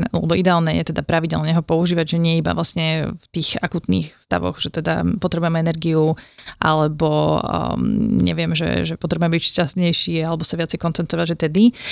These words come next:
ale ideálne ho naozaj, že pravidelne používať, čiže ja napríklad nie som úplne zástancom toho, že si dávame teraz, že mega silné dávky, šesťdesiat gramov na posedenie, to pre mňa nie je úplne cesta, ale skôr naozaj, že odporúča sa, že desať až tridsať gramov, dajme tomu, ale priemerne, že, že keď sme aj ženy a,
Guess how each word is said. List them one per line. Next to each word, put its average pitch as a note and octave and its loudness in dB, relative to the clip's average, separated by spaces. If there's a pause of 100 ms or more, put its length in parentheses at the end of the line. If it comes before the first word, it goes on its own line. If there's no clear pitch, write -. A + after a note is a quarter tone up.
ale F3 6
ideálne F#3+ 6
ho F3+ 6
naozaj, F3 2
že E3 -2
pravidelne F3+ 2
používať, E3+ 0
čiže E3+ 0
ja F3 2
napríklad F3 0
nie F3+ 4
som F#3+ 2
úplne E3+ 0
zástancom E3+ 2
toho, E3 2
že E3 2
si - 0
dávame E3 2
teraz, F3 0
že E3 2
mega D#3+ 2
silné F3 2
dávky, E3 2
šesťdesiat E3+ 0
gramov E3+ 2
na D#3+ 2
posedenie, F3 2
to F3 -4
pre E3+ -2
mňa E3+ 2
nie F3 4
je E3+ 4
úplne F3 2
cesta, F3+ 0
ale E3+ 2
skôr G#3 4
naozaj, F3+ 4
že D#3 0 (540)
odporúča G3 4
sa, E3 2
že D#3 0
desať G#3 4 (180)
až D#3 -2 (280)
tridsať G3+ 0
gramov, F3+ 4
dajme E3+ 2
tomu, E3+ 0
ale D#3+ -2
priemerne, F3+ 2
že, D#3 -2
že D#3+ -8
keď - -10
sme F3+ 0
aj D#3+ 2
ženy F3+ 4
a, D#3+ 2